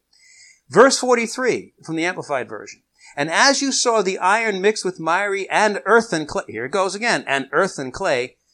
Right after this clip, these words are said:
so they shall mingle themselves in the seed of men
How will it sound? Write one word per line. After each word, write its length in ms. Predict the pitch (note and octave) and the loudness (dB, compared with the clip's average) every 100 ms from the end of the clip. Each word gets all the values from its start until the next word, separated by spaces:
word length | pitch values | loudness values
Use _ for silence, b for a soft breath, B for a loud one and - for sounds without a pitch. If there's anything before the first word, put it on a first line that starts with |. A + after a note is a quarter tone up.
| _ | _
so 520 | - - F3+ E3 D3 A2 G#2+ A2+ | -6 4 8 8 6 -6 -14 4
they 580 | F#3 A#3 C3 B2 D3 _ _ - | 6 6 4 0 -4 _ _ -8
shall 300 | - F#3 F3 | 2 4 6
mingle 420 | G3+ F#3 E3+ D3+ | 4 4 2 0
themselves 1040 | C#3+ F#3 F3+ E3+ - C4+ C4 E3+ D#3 D#3 - | 2 4 4 2 4 8 10 8 6 0 -2
in 320 | A#3+ C#4+ C#4+ | 2 4 4
the 120 | C#4 | 4
seed 440 | - - A3 G#3 G3 | 4 4 2 2 0
of 220 | G3 F3 | 0 0
men 540 | E3+ G#3+ G#3 C3 G#2+ | 0 4 4 2 -2